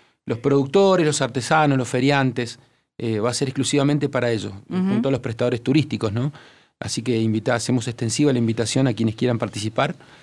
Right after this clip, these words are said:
Speaker 1: porque, eh, tiene que ver con este armado conjunto que estamos planteando, ¿no? Porque por ahí he escuchado a algunos dirigentes decir que es humo, eh, y nosotros estamos diciendo que primero es, necesitamos escuchar a nuestra gente para ver cuál es la realidad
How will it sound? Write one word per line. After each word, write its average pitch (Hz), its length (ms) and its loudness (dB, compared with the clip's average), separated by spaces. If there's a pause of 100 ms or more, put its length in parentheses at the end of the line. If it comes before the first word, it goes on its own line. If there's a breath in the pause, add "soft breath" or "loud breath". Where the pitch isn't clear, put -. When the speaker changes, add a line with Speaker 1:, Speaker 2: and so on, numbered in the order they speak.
(420 soft breath)
Speaker 1:
porque, 110 1000 -2
eh, - 60 -8
tiene 160 200 2
que 160 120 2
ver 170 100 4
con 165 140 4
este 160 180 0
armado 156 380 4
conjunto 143 480 4
que 110 80 0
estamos 120 260 2
planteando, 107 500 2
¿no? 143 260 2 (260 loud breath)
Porque 120 200 0
por 131 180 -2
ahí 170 240 4
he - 20 4
escuchado 160 420 2
a 165 40 4
algunos 156 340 2
dirigentes 139 560 0
decir 143 320 0
que 147 100 0
es 120 80 2
humo, 165 560 4 (520 soft breath)
eh, 110 580 -2
y 123 180 -2
nosotros 143 400 0
estamos 139 300 2
diciendo 135 300 2
que 120 140 2
primero 127 360 4
es, 123 120 0 (380 loud breath)
necesitamos 143 440 4
escuchar 139 360 4
a 156 60 4
nuestra 143 220 2
gente 160 280 2
para 123 220 2
ver 131 180 4
cuál 135 240 4
es 131 80 4
la 127 140 2
realidad 127 480 4